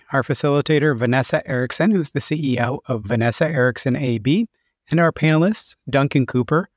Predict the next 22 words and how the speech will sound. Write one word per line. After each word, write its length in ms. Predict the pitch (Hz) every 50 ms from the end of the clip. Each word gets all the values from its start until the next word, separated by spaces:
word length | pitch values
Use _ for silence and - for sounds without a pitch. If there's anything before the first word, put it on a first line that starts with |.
| _ _ _
who's 160 | - 135 117
the 80 | 123 123
Chief 320 | - - 135 123 - -
Data 240 | - 135 127 117 -
Officer 520 | - - 123 117 - - - 160 151 175
for 220 | 196 - - 143 131
Northern 400 | 117 117 117 120 120 123 113 104
Trust 380 | - - 127 123 113 - - _ _ _ _ _ -
Asset 380 | 117 113 110 - - 113 107
Servicing, 500 | - 143 151 151 180 - - 262 254 226 214 _ _ _ _ _ _ _
Sid 260 | - - 151 143 123
Shah, 360 | 113 - 147 135 131 135 160 180 - _ _ -
who's 140 | 143 123
the 100 | 117 131
Head 220 | 113 110 123 127 127
of 320 | - 160 131 120 110 113
Data 220 | 113 127 123 120 120
Monetization 840 | 127 120 120 117 113 - 117 107 110 123 123 113 - 165 143 120 - _ _ _ _ _ _ _
and 220 | 135 127 117 110
Platform 580 | - - 151 185 - - - 143 131 131 131 143 - -
at 260 | 131 131 123 - -
Airtel, 500 | - 190 190 - - - 143 131 127 156